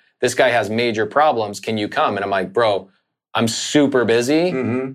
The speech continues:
Speaker 1: Like, I have my whole day planned out to, like, the minute.
Speaker 2: Yep.
Speaker 1: If you can push it to six o'clock, I can make it work."
Speaker 2: Yeah.
Speaker 1: So I'm trying to help people out, even people at my, your level, my level are
Speaker 2: Yeah.
Speaker 1: always willing to help you or
Speaker 2: Mm-hmm.
Speaker 1: have somebody on our team help you.
Speaker 2: Right.
Speaker 1: Right? So I have a whole acquisition team, like Tino and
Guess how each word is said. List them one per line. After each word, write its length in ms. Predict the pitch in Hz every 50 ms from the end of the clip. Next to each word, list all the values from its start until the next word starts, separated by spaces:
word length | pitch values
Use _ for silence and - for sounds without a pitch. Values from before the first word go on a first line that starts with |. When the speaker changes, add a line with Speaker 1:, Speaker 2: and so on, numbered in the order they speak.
| - _ -
Speaker 1:
Like, 160 | - 117 107
I 100 | 113 123
have 140 | 131 139 127
my 100 | 127 120
whole 200 | 117 117 123 123
day 180 | 104 117 120 120
planned 340 | 120 - 120 120 117 110 101
out 260 | 110 113 123 123 -
to, 80 | - 107
like, 240 | 107 107 95 85 -
the 60 | 107
minute. 440 | 104 104 107 113 131 180 202 - 120
Speaker 2:
Yep. 260 | 120 123 120 - - _ _ _
Speaker 1:
If 160 | - 127 120 127
you 120 | 160 180
can 160 | - 170 143
push 220 | - 165 160 - 160
it 80 | 131
to 100 | 117 110
six 320 | - - - 190 190 190 165
o'clock, 340 | 123 - 123 120 113 113
I 80 | 113 107
can 180 | 104 117 107 104
make 220 | 104 101 98 -
it 80 | 95 113
work." 320 | 165 190 151 107 - -
Speaker 2:
Yeah. 260 | - 127 117 - - - _ _
Speaker 1:
So 180 | - 139 135
I'm 140 | 147 196 214
trying 220 | - 196 175 156
to 60 | 139 123
help 240 | 135 147 156 147
people 240 | 139 143 135 - 113
out, 220 | 120 127 139 - 147
even 240 | 160 165 180 156
people 260 | 135 156 151 127 123 110
at 80 | 95
my, 220 | 117 120 131 147 143 139 123 107 123
your 260 | 131 123 147 165 170
level, 260 | 160 160 156 147 156 143
my 200 | 127 131 139 139
level 300 | 139 135 127 120 123 -
are 180 | 117 117 117
Speaker 2:
Yeah. 60 | 113 104
Speaker 1:
always 400 | 127 139 147 143 151 143 127 123
willing 280 | 131 135 131 127 120 110
to 60 | 120
help 240 | 135 165 190 - -
you 200 | 127 120 110 -
or 240 | - 185 208 202 175 151 143 135 -
Speaker 2:
Mm-hmm. 60 | - _ _ _ - 151
Speaker 1:
have 160 | 147 151 139 -
somebody 340 | - 160 151 139 139 131 127
on 140 | 123 120
our 100 | 117 110
team 300 | - - - 196 196 185
help 220 | 147 110 90 90 -
you. 100 | - -
Speaker 2:
Right. 220 | - 110 - - - _ _ - -
Speaker 1:
Right? 200 | 120 135 135 -
So 120 | 147 139
I 120 | 139 151
have 100 | 160 151
a 60 | 131 123
whole 180 | 139 135 123
acquisition 540 | 117 131 131 - 117 117 175 196 190 165 131
team, 280 | 127 135 120 120 123 -
like 260 | - 123 107 98 95 -
Tino 500 | - 147 143 135 131 131 131 131 131 120
and 200 | 110 98 95